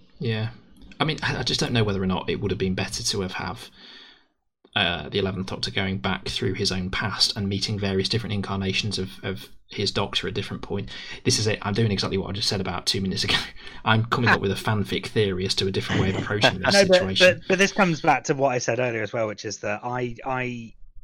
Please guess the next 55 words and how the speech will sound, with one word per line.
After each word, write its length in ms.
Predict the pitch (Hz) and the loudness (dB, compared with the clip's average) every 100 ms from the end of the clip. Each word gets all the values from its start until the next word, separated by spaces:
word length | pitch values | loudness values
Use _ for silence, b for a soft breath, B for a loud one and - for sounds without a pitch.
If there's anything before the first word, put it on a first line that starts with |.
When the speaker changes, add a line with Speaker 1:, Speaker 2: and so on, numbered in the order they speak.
| 160 | 0
Speaker 2:
yes, 320 | 151 156 - | 4 4 2
okay, 240 | 135 104 | -6 -4
there 140 | 101 104 | -2 -2
are 80 | 104 | 0
hundreds 220 | 127 120 | -2 -4
of 40 | 113 | -8
different 240 | 104 110 | -10 -6
ways 240 | 107 101 | -6 -6
you 60 | 101 | -10
could 100 | - | -10
do 160 | 95 95 | -4 -4
it, 120 | 98 | -2
and 100 | 98 | -4
everybody's 480 | 107 107 104 98 - | -6 -6 -8 -8 -8
got 160 | 113 | -6
an 80 | 101 | -6
idea 320 | 101 101 107 | -8 -4 -4
about 260 | 98 95 90 | -4 -6 -10
that, 180 | 90 90 | -12 -12
but 100 | 101 | -6
I 160 | 104 110 | -4 -4
think 300 | - 113 101 | -6 -10 -8
you 60 | 104 | -8
would 100 | 101 | -6
have 80 | 98 | -8
either 220 | 95 98 | -8 -8
done 460 | 104 95 95 95 - b _ - | -6 -4 -6 -8 -12 b _ -6
what 120 | 120 | -4
we've 100 | 120 | -2
got 140 | 113 233 | 2 4
at 40 | |
the 60 | 160 | 4
moment, 340 | 143 120 127 | 4 2 0
which 180 | 117 110 | -6 -4
is 280 | 113 104 - _ _ _ - | -4 -4 -8 _ _ _ -4
a 80 | - | -2
cohesive 480 | 131 - 117 120 | -4 -6 -8 -8
story 380 | 107 - 110 104 | -6 -4 -2 -2
with 120 | 104 | -4
some 140 | 98 110 | -6 -8
good 200 | 117 104 | -8 -8
nods 280 | 110 98 - | -6 -10 -10
and 80 | 101 | -16
some 140 | 107 | -14
good 140 | 101 98 | -10 -10
Easter 340 | 104 - 95 | -8 -8 -8
eggs, 220 | 87 87 - | -10 -12 -6
or 400 | 127 107 90 101 - b _ - | -4 -4 -6 -12 -14 b _ -4
it 140 | 117 | -2
would 140 | 107 | -2
have 100 | 104 | -6
just 300 | 101 113 101 | -4 -4 -4
been 220 | - 107 101 | -4 -4 -2
a, 420 | 98 98 98 98 | -2 0 -2 -2
it 140 | 98 | -4